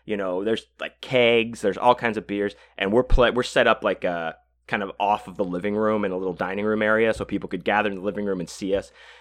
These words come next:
And we, we start playing, and I, you know, I'm already, I was, I remember I was already feeling it, but it, um, I didn't fuck up once, I'll tell you that much, but it, you, you just really have to be, you know, trust, <laughs> really trust you know what you're doing, because there was some points where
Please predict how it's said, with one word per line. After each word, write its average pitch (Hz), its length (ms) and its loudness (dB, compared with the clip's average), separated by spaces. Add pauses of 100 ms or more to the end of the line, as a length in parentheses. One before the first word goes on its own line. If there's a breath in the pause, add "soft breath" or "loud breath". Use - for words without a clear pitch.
(120)
And 98 160 -2
we, 135 420 0
we 120 120 0
start 147 360 2
playing, 107 420 0
and 92 120 -4
I, 101 100 -4
you 117 140 0
know, 98 100 0
I'm 127 160 2
already, 110 300 4 (120)
I 98 100 0
was, 101 140 -2
I - 60 -6
remember 131 240 0
I 110 40 0
was 107 80 0
already 117 160 4
feeling 113 380 -2
it, 98 220 0
but 95 260 0
it, 120 320 2
um, 92 360 -4 (880 loud breath)
I 95 100 0
didn't 139 220 2
fuck 143 240 2
up 123 180 2
once, 104 500 0
I'll 101 80 -2
tell 123 140 2
you 104 100 6
that 104 160 4
much, 95 280 -4
but 104 200 0
it, 104 160 -6
you, 113 400 -2 (960)
you 113 180 0
just 131 220 0
really 113 340 4
have 98 280 -2
to 101 100 -2
be, 95 340 -6 (200)
you 104 160 -2
know, 92 100 0
trust, - 600 2 (160)
<laughs> - 160 -12
really 165 160 8
trust - 320 4
you - 60 -2
know 117 80 2
what 107 100 -2
you're 95 100 -8
doing, 120 240 0
because 113 240 -6
there 143 100 -2
was 139 140 -2
some 143 220 0
points 131 400 -4
where 101 240 2